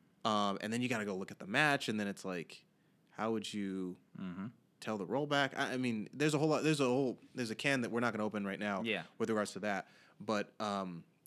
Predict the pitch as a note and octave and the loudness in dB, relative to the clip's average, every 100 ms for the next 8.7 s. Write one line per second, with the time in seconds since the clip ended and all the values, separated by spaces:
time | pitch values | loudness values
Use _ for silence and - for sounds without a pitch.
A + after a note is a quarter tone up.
0 | - _ - D3+ C#3+ D3 C3 C3+ - C3+ | -20 _ -8 -6 -4 -6 -6 -12 -8 -10
1 | A#2+ A#2+ D#3+ F3 F#3 D#3 B2+ D#3+ C#3+ C3 | -8 -4 -2 0 0 -2 -2 -2 -2 -4
2 | A#2 E3+ G2+ - F#2+ - B2 - - C#3 | -4 -2 -4 -4 -6 -4 -8 -6 -4 -4
3 | C#3+ C3+ G2+ B2 A#2+ G#2 G#2 A2 G2+ G2+ | -2 -4 -2 -2 0 -4 -4 -6 -6 -4
4 | G#2 G2+ - C#3 D3+ A3+ D4 D4 D4 B3+ | -4 -4 -2 -2 -2 2 4 4 0 -2
5 | A#3 F3+ - - _ - _ _ _ _ | 0 0 -2 -20 _ -20 _ _ _ _
6 | _ _ _ - B3+ C4+ C#4 C4+ A#3 G3 | _ _ _ 2 6 6 4 4 4 4
7 | G3 A3+ D#3 - E3+ F3+ F3 A#3 A#2 B2+ | 6 4 4 0 2 2 4 4 6 6
8 | G2 D3+ E3+ G3+ A3 F#3+ | 4 -2 2 2 2 0